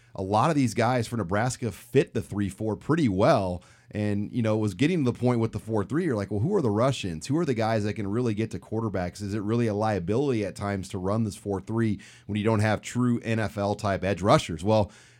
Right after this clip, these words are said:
I think that's one of the reasons why this change was made, and, and Nebraska now will be,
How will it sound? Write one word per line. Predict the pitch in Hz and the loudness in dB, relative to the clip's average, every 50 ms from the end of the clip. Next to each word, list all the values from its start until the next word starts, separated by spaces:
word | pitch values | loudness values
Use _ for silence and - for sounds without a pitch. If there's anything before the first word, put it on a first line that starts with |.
| _ - - - | _ -18 -12 -4
I | - 120 | -2 2
think | 110 135 127 120 - - - | 4 4 2 2 -2 -10 -4
that's | 113 120 131 - | 0 0 0 2
one | 117 117 127 | 2 2 4
of | 127 | 4
the | 120 | 6
reasons | 135 139 131 117 | 4 4 4 6
why | 113 131 143 | 6 6 6
this | 135 131 - | 6 4 2
change | - - 139 139 123 | 2 2 2 2 2
was | 117 101 95 | 0 0 0
made, | 98 117 147 135 113 104 98 | 2 2 4 2 2 2 0
and, | 95 98 | -2 -2
and | 98 95 101 98 | -2 -2 -2 -2
Nebraska | 95 82 98 98 104 117 117 - - 113 | -2 0 0 2 2 2 0 -2 -2 -2
now | 104 101 104 113 110 | -2 0 0 0 0
will | 104 95 | 0 0
be, | 90 107 107 110 113 | 0 0 0 0 -2